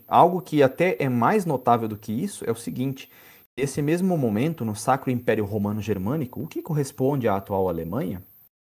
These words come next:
é, houve, assim, uma eleição fraudulenta, né? É, no sentido em que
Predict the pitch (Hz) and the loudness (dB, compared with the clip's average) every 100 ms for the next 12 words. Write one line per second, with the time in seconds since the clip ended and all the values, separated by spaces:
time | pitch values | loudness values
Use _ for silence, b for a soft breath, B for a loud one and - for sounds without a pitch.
0 | _ _ _ _ _ 92 92 - 123 147 | _ _ _ _ _ -12 -10 -2 0 0
1 | 156 - 139 143 139 147 143 131 143 139 | -2 -2 -4 -2 0 0 0 -2 -4 -4
2 | - 147 147 151 120 156 - 101 - B | 4 4 4 2 2 0 -6 -8 -10 B
3 | B B B B 92 92 95 101 - 117 | B B B B -2 0 0 -2 -2 -4
4 | 110 113 127 123 113 110 107 | -4 -2 -2 -2 0 2 0